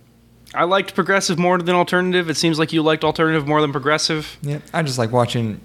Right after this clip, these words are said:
Speaker 2: girls hang out.
Speaker 1: Yeah, the thing is, is that the girls hanging out, di-, like, I've seen better versions of that,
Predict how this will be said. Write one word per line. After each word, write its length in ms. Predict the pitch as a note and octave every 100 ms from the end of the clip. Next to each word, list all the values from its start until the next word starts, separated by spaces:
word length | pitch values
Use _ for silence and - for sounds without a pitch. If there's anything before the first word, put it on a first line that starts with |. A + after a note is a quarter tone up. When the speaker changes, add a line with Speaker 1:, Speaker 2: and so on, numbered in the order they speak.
| -
Speaker 2:
girls 600 | A#2+ B2 B2+ B2 - -
hang 380 | - - A#2+ A#2+
out. 280 | G2 F#2 - - - -
Speaker 1:
Yeah, 220 | A#3+ A#3
the 80 | G#3+
thing 200 | C4+ C4
is, 120 | A#3
is 100 | G#3+
that 120 | A3
the 60 | F#3
girls 320 | F3 G3+ G3+
hanging 260 | G#3 F#3 F3+
out, 380 | E3+ D3 -
di-, 220 | - D#3+ D3+
like, 200 | D#3+ E3
I've 180 | D#3+
seen 300 | - F#3 F3
better 240 | D#3+ D#3 C#3+
versions 460 | C#3 D3 D3 D3
of 100 | C#3
that, 420 | B2 C3+ C3+ C3